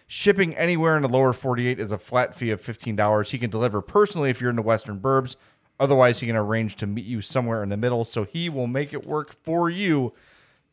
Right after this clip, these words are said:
Check out Charlie the Bacon Guy. And just a heads up here, uh, read a story the other day. Pork prices are going up. So in your stores,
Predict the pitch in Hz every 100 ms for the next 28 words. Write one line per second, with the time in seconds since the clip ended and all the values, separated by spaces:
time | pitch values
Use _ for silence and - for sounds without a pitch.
0 | - 156 135 139 120 127 123 110 113 113
1 | 113 113 113 160 214 156 180 143 165 170
2 | 117 101 95 _ _ _ _ _ _ -
3 | 123 120 165 226 240 - 190 175 151 147
4 | 156 - - 170 214 - 160 151 143 123
5 | 104 110 123 135 - 139 127 - _ _
6 | _ _ _ - 147 131 123 - 175 214
7 | 202 - - 208 208 113 104 120 -